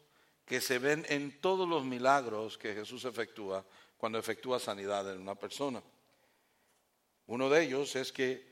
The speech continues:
Dios da una palabra de ánimo. Jesús siempre tiene una palabra de ánimo cuando va a sanar a alguien. Otra cosa es que Jesús hace un diagnóstico y se va a la raíz del problema, al problema verdadero.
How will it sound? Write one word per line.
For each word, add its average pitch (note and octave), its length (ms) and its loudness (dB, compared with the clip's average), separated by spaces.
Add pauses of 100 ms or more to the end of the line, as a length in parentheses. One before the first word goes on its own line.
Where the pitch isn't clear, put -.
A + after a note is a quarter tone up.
(180)
Dios C3+ 380 2
da C#3+ 120 8
una C#3+ 300 2
palabra C3+ 460 8
de A#2 160 0
ánimo. G#2+ 520 0 (640)
Jesús C3+ 300 0
siempre E3 280 -2
tiene D3+ 200 0
una D3+ 180 6
palabra C3+ 320 6
de A#2+ 160 2
ánimo A2+ 480 -2 (320)
cuando A2+ 260 0
va A2+ 120 4
a - 20 2
sanar G2+ 320 -4
a F2+ 120 -2
alguien. E2+ 300 -10 (1300)
Otra D3+ 300 6
cosa D3 320 4
es C#3 120 0
que C#3 160 0
Jesús C#3+ 440 -2
hace C#3 200 2
un C#3+ 100 -4
diagnóstico C3+ 800 2 (220)
y C3 80 -10
se B2+ 160 0
va C#3 140 10
a - 20 6
la D3+ 140 6
raíz C3+ 400 0
del A#2 180 -2
problema, G#2+ 540 -2 (420)
al B2+ 160 4
problema C#3+ 380 4
verdadero. A#2+ 580 2